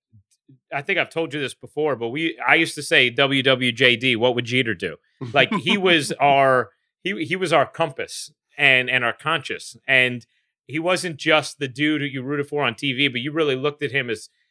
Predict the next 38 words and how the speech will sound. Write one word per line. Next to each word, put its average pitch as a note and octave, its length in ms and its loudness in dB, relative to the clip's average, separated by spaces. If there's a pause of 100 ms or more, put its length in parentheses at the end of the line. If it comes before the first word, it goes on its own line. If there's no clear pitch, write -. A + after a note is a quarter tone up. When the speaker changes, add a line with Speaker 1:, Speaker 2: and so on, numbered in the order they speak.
(280)
Speaker 1:
as A2+ 320 2
infallible. C3+ 800 0
I E3 80 4
mean, F3+ 240 4
it's F3 160 2
crazy A3+ 440 0
to D#3+ 100 2
say, E3 300 4
but C#3 140 2
I'm D#3 120 4
Speaker 2:
You F#3 80 2
know G#3+ 80 4
Speaker 1:
telling A3 100 6
Speaker 2:
what's C#3 120 4
Speaker 1:
you, B2 80 2
Speaker 2:
you G#2+ 80 -6 (440)
Speaker 1:
we E3 120 -4
Speaker 2:
know A#3 100 2
what's A#3 100 2
Speaker 1:
really G3+ 160 4
did G3 240 6
look F3+ 100 4
Speaker 2:
crazy? F#3+ 60 2
Speaker 1:
at D#3+ 60 2
him D3+ 120 2
like C#3 160 2
a C3 40 -4
superhero. A2+ 640 -4 (260)
Speaker 2:
As D3+ 200 6
a D#3 80 4
player D#3 360 4
playing D#3 300 2
against C#3+ 360 0
him, D#3 180 -2
you C#3+ 120 -4
never C#3+ 280 6
liked C#3 300 4
him. D2 140 -20